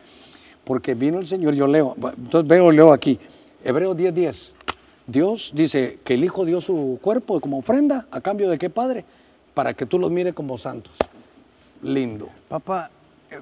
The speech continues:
Speaker 2: para, para poder aterrizar todas las ideas y, y que todos nuestros hermanos puedan ahí, eh, apuntar, a falta de una casa que te dé un ejemplo de un mindset o de una buena mentalidad,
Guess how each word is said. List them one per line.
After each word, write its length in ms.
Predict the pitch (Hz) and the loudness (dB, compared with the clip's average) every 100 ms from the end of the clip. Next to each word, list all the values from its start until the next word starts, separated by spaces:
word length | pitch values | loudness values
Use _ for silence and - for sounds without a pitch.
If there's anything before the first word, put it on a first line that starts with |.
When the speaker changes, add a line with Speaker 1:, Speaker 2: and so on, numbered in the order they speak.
| 123 | -8
Speaker 2:
para, 360 | 135 131 117 113 | -4 -2 -4 -6
para 180 | 120 120 | -6 -6
poder 240 | - 127 | -4 -4
aterrizar 520 | 139 147 131 120 147 | -4 -4 -6 -4 -4
todas 220 | 151 151 151 | -2 0 0
las 180 | 143 | 0
ideas 380 | 127 131 156 143 | 0 2 2 2
y, 220 | 139 117 | 0 -2
y 60 | 127 | -4
que 140 | - | -6
todos 160 | 117 139 | -4 -2
nuestros 200 | 151 135 | -2 -4
hermanos 300 | 123 139 143 | -4 -2 -2
puedan 280 | 151 151 147 | 0 2 2
ahí, 380 | 127 139 156 127 | 0 2 2 2
eh, 400 | 131 123 87 - | -4 -6 -8 -14
apuntar, 640 | 127 131 127 117 151 165 160 _ _ _ _ _ _ - | -14 -8 -8 -2 0 0 -6 _ _ _ _ _ _ -12
a 120 | 131 | -10
falta 680 | - 170 196 190 208 202 - | -4 -2 -2 -6 -8 -10 -10
de 200 | - 131 | -10 -6
una 260 | 135 170 160 | -6 -6 -10
casa 500 | - 135 - 123 123 _ _ _ _ | -12 -12 -12 -18 -20 _ _ _ _
que 140 | 135 | -12
te 120 | - | -8
dé 80 | 131 | -4
un 120 | 143 | -2
ejemplo 720 | 147 131 156 156 143 135 123 127 _ | -4 -6 -8 -8 -6 -8 -8 -14 _
de 220 | - 127 123 | -14 -8 -4
un 300 | 131 139 135 | -4 -2 -2
mindset 580 | 139 147 135 135 123 | -2 -4 -6 -10 -10
o 100 | 120 | -10
de 80 | 117 | -8
una 320 | 117 135 139 | -4 -4 -4
buena 280 | 131 135 143 | -4 -6 -6
mentalidad, 720 | 139 123 113 110 113 117 156 | -8 -10 -12 -12 -10 -10 -12